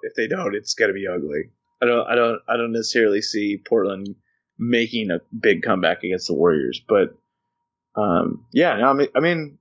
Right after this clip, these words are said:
it should be a good game. I'm excited for that game. I'm, I'm excited for the All-Star break, though. I think it's gonna be great. I think it's gonna be great, uh, for everybody to, you know, get some time off, uh, from, from seeing each other, especially on, you know, th-, on the team, and,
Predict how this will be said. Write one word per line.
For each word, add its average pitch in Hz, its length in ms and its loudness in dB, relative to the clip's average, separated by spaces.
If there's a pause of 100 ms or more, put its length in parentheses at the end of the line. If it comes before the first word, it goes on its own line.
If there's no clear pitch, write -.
it - 80 -14
should 233 160 0
be 208 120 4
a 127 60 2
good 117 140 -4
game. 123 220 0
I'm 104 60 -6
excited 123 300 2
for 110 80 -10
that 104 160 -4
game. 85 220 -4
I'm, 131 220 4
I'm 185 100 4
excited 190 240 2
for 127 80 -2
the 123 80 4
All-Star 107 320 2
break, 82 240 -2
though. 67 140 0
I 95 80 2
think 113 180 -2
it's 117 200 -2
gonna 110 160 0
be 98 120 -2
great. 104 320 0 (580)
I 110 40 -2
think 123 100 2
it's 110 100 -4
gonna 123 100 4
be 110 120 0
great, 113 440 0 (140)
uh, 98 180 -2
for 107 180 -2
everybody 101 540 0
to, 95 300 2 (100)
you 110 180 0
know, 90 320 -2
get 117 180 0
some 113 140 -4
time 110 340 0
off, 104 300 0 (360)
uh, 110 200 4
from, 107 440 -4
from 104 360 -2
seeing 110 320 -2
each 98 180 -4
other, 101 320 4
especially 113 460 2
on, 101 260 0
you 98 140 0
know, 76 120 0
th-, 71 240 -8
on 107 140 2
the 98 80 -4
team, 104 460 0
and, 87 220 2